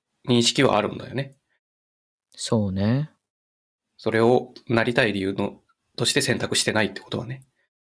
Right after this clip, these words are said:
Speaker 2: まあ、自分に向いてそう、五十四パーセントはなかなか、
Speaker 1: <laughs>
Speaker 2: すごい回答のような気がするけどね。
Speaker 1: はい。
Speaker 2: <laughs> すごいなって。
Speaker 1: はい。自分に向いてそうって思う、思ったから、
Speaker 2: は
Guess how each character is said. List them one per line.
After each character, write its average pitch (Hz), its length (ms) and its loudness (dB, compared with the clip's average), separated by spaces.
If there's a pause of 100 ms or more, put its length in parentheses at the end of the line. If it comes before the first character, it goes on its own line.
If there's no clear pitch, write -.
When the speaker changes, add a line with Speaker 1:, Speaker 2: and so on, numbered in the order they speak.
(640)
Speaker 2:
ま 117 100 2
あ、 - 20 -4
自 - 180 -2
分 160 200 0
に 180 160 2
向 165 140 4
い 156 80 0
て - 120 0
そ 151 160 2
う、 - 20 2
五 101 160 2
十 123 240 4
四 127 240 2
パ 123 180 2
ー 123 40 4
セ 123 140 0
ン 107 80 0
ト - 100 -6
は 104 60 -2
な 101 120 0
か - 140 -2
な 104 100 2
か、 101 440 -2 (920)
Speaker 1:
<laughs> - 500 -12
Speaker 2:
す - 280 -2
ご 127 160 4
い 98 60 2
回 95 280 -2
答 95 180 0
の 95 100 0
よ 95 100 0
う - 20 -2
な 95 100 -4
気 - 140 -2
が 95 60 2
す - 160 -2
る 98 80 2
け - 80 -4
ど - 100 -18
ね。 - 180 -16 (640)
Speaker 1:
は - 260 -10
い。 - 140 -18 (760)
Speaker 2:
<laughs> - 840 -20
す - 220 -2
ご 95 100 -2
い 95 80 0
な 98 220 2
っ 120 160 0
て。 - 100 -2
Speaker 1:
は - 60 -16
い。 - 20 -20 (300)
自 113 100 -4
分 104 140 -4
に 98 140 -4
向 98 180 -2
い 95 60 -6
て 107 80 -4
そ 101 160 0
う 95 60 -6
っ - 40 -20
て - 80 -8
思 - 480 2 (140)
う、 123 60 4
思 117 140 4
っ 117 60 -4
た - 80 2
か 98 120 2
ら、 147 80 2
Speaker 2:
は - 160 -6